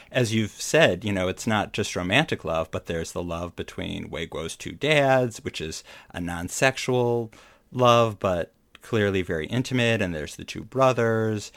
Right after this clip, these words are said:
and there's the non-sexual relationship between Mei Ling and Han. It's quite a complex tapestry of love and filled with a lot of small details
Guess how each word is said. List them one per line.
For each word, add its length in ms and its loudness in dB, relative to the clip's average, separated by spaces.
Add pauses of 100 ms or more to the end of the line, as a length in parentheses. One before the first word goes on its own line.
(340)
and 140 -4
there's 180 -6
the 100 -6
non-sexual 640 -4
relationship 500 -6
between 420 -6
Mei 200 -4
Ling 460 -6
and 240 -12
Han. 640 0 (600)
It's 280 -4
quite 520 4
a 60 -4
complex 720 0
tapestry 840 -4 (460)
of 240 -2
love 680 2
and 140 -4
filled 200 2
with 120 -4
a 40 0
lot 200 0
of 60 -2
small 220 2
details 720 -2